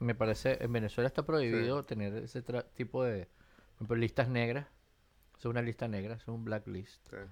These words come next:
Speaker 1: Este, y, y, y mucha gente ha protestado. Hay, hay bufetes que se encargan exclusivamente de, de mejorarte tu crédito, de
Speaker 2: Sí.
Speaker 1: arreglar
Speaker 2: No, hay
Speaker 1: tu
Speaker 2: to-, es
Speaker 1: crédito,
Speaker 2: todo un
Speaker 1: no sé
Speaker 2: arte, es
Speaker 1: cómo.
Speaker 2: todo un arte. Si tú lees,
Speaker 1: Es todo un arte.
Speaker 2: hay, hay unas páginas web, Credit Karma y NerdWallet,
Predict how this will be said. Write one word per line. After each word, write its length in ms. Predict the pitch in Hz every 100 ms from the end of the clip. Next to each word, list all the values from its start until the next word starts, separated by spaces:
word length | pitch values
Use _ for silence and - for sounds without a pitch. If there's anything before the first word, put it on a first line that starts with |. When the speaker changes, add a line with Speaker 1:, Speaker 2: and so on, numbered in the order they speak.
| - _ -
Speaker 1:
Este, 840 | 113 95 113 98 90 85 85 90 - -
y, 400 | 113 104 101 107
y, 240 | 135 127
y 80 | 143
mucha 280 | 143 143 170
gente 220 | 160 151
ha 240 | 160 156 147
protestado. 920 | 151 135 - 120 123 127 131 127 120 - - -
Hay, 300 | 123 131 143 143
hay 100 | 135
bufetes 420 | 143 - 143 147
que 100 | 156
se 80 | 135
encargan 360 | 113 117 127 139
exclusivamente 720 | 127 - 123 131 131 131 156
de, 260 | 143 120
de 140 | 101 107
mejorarte 500 | 101 104 101 98 123
tu 140 | 113
crédito, 400 | - 104 120 -
de 100 | 120
Speaker 2:
Sí. 60 | 104
Speaker 1:
arreglar 240 | 98 190
Speaker 2:
No, 100 | 180
hay 100 | 160
Speaker 1:
tu 60 | 120
Speaker 2:
to-, 80 | 226
es 60 | 135
Speaker 1:
crédito, 160 | 120 175
Speaker 2:
todo 80 |
un 60 | 240
Speaker 1:
no 40 | 214
sé 60 |
Speaker 2:
arte, 220 | 214 139 107
es 40 |
Speaker 1:
cómo. 80 | 101
Speaker 2:
todo 100 | 131
un 120 | 156
arte. 280 | 151 135 -
Si 140 | - 113
tú 220 | - 113
lees, 380 | 127 131 147 147 -
Speaker 1:
Es 140 | - 104
todo 200 | 131 123
un 80 | 117
arte. 160 | 101 113
Speaker 2:
hay, 120 | 131
hay 180 | 120 117
unas 180 | 139 151
páginas 320 | 147 156 135
web, 320 | 110 123 135
Credit 320 | - 113 110
Karma 500 | - 120 127 120 107 107
y 100 | 104
NerdWallet, 640 | 110 113 113 117 117 107